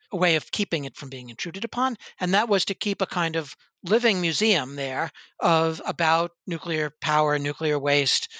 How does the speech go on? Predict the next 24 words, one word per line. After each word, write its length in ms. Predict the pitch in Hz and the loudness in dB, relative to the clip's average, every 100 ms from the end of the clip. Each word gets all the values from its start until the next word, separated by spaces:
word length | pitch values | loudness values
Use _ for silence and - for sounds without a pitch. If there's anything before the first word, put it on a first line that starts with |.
| - | -10
what 140 | 156 165 | -2 0
had 100 | 160 | 2
happened 400 | 147 156 165 139 | 2 2 0 -4
here, 360 | 147 143 139 135 - - _ | -4 -2 -4 -6 -16 -20 _
and 180 | 208 165 | -2 2
that 160 | 160 - | 2 2
this 180 | 180 | 0
would 100 | - | 0
be 120 | 165 151 | -2 2
maintained 580 | 151 156 160 196 196 | 2 2 0 0 2
and 140 | 175 160 | 0 2
visited 480 | 247 226 165 127 - | 2 2 0 -2 0
by 200 | 143 143 | 2 2
school 360 | - - 170 | 2 0 -4
children 500 | - 175 156 151 143 | -2 -2 0 0 0
and 140 | 143 139 | 0 2
adults 400 | 147 139 135 - - - - - | 2 2 -2 -6 -8 -16 -18 -6
in 220 | 160 147 | -4 -4
kind 260 | - 156 | -2 -2
of 60 | 143 | 0
an 80 | 143 | -2
amusement 540 | 143 160 156 156 143 | 0 0 0 0 -4
park 340 | - 151 139 139 | 0 0 0 0
way 420 | 143 143 143 | 2 2 2